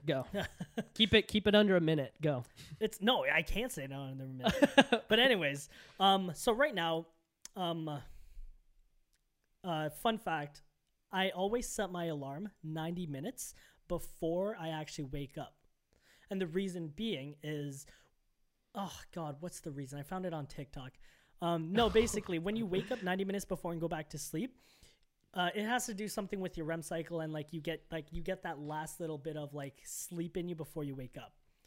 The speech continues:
Speaker 1: Right.
Speaker 2: Or so, you know what? Like, anyone on TikTok or anyone listening to this, you can try to find the actual reason and comment down below or let us know. But anyways, yeah. So I always set my alarm ninety minutes before I wake up. So I
Speaker 1: Right.
Speaker 2: s-,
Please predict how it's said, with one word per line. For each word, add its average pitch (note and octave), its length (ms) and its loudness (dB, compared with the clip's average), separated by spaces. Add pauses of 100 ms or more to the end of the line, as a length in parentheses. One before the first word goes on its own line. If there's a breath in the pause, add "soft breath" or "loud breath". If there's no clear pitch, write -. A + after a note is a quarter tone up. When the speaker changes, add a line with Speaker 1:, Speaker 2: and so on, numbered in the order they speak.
(140)
Speaker 1:
Right. D3 320 2
Speaker 2:
Or G3+ 140 4
so, G3+ 200 -4
you G#3+ 280 -2
know A#3 40 2
what? G3 160 2
Like, F3 200 0
anyone G#3 280 2
on G3 120 0
TikTok E3 520 -2
or D3+ 200 -4
anyone E3 260 -2
listening D#3 280 -6
to D#3 100 -10
this, D3+ 180 -6
you D3+ 80 -10
can D3+ 140 -8
try D3+ 160 -6
to C#3 80 -6
find C#3+ 280 -6
the C#3 120 -8 (160)
actual D3 320 -4
reason D3+ 320 -6
and C3+ 120 -8 (160)
comment C#3 280 -8
down C#3 160 -8
below C3 280 -8
or D#3+ 60 -6
let C3+ 160 -6
us C3 160 -10
know. C#3 240 -6 (720 loud breath)
But A3 120 6
anyways, F#3 440 4
yeah. F3+ 220 8 (100)
So F#3 280 0
I F#3+ 180 2
always A3+ 220 0
set G3 220 -4
my F3+ 120 -4
alarm D#3+ 360 -2
ninety E3+ 300 -6
minutes F3 320 -8
before D#3 320 -10
I C3+ 60 -8
wake C3 240 -10
up. - 120 -14 (540)
So - 160 -2
I D#3+ 40 4
Speaker 1:
Right. C#3+ 100 2
Speaker 2:
s-, - 180 -6